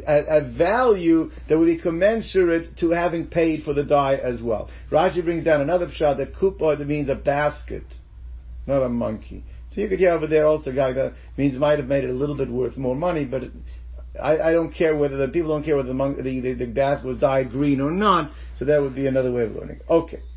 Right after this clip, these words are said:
Ravina gives his own pshat. What's gonna be the way of understanding the shaila? Do we consider the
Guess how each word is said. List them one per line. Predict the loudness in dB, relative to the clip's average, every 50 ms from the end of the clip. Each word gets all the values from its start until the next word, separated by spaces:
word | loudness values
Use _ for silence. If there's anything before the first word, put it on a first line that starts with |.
| -16 -16 -16 -16 -16 -16 -16 -16 -18 -18 -18 -18 -18 -18 -18 -18 -18 -18 -18 -18 -18 -18 -18 -8 0
Ravina | 2 2 2 2 2 0 0 2 4 6 6 4 4
gives | 2 -2 -2 -2
his | -4 -6 -2
own | 2 2 4 2 2 0
pshat. | -4 -4 -2 -2 -2 -4 -8 -14 -16 -18 -16 -16 -16 -14 -14 -14 -12 -4
What's | 0 4 4 4 4 2 -4 -4 0
gonna | 0 2 2 0 -2
be | -2 0 2 2 2 2 0 -2
the | -2 -2 -2
way | 0 0 2 2 2
of | 2
understanding | 0 -2 -4 -6 -4 0 2 2 2 2 0
the | -4 -6
shaila? | -6 -2 2 4 4 4 2 0 -2 -4 -6 -6 -6
Do | -4 -4
we | -4 -4
consider | -4 -6 -8 -8 -8 -8 -6 -4 -4 -2 -2 -4 -4 -6 -10 -14 -16 -18 -18 -18 -16 -14 -14
the | -12 -12 -10 -8 -6 -4 -2 -2 -2 -4 -6 -8 -10